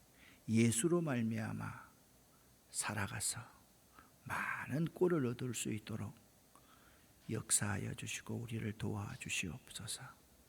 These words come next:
오늘 하루도 예수로 말미암는 삶 살 수 있도록 역사하여 주시고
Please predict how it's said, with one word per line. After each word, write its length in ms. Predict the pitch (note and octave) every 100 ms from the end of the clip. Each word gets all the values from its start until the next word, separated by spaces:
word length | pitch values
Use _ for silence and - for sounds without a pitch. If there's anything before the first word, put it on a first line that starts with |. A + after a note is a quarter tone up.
| - - - -
오늘 360 | D3+ F3+ E3+ C3
하루도 520 | A2 A#2+ - A2+ E3+ A#3
예수로 560 | A#2 B2 A#2 F#3+ G3 G3
말미암는 1120 | D#3+ C3+ C3 C3 C3 - A2+ A2 A#2 D#3+ F#3
삶 380 | - A2+ G#2+ A#2 - - - - - - - - -
살 320 | - - G2 G2
수 160 | -
있도록 560 | G2 - G#2 A#2+ F3+ - - - - - - -
역사하여 680 | A#2+ - - C#3 B2+ A#2+ A#2+
주시고 440 | A#2+ A2 - -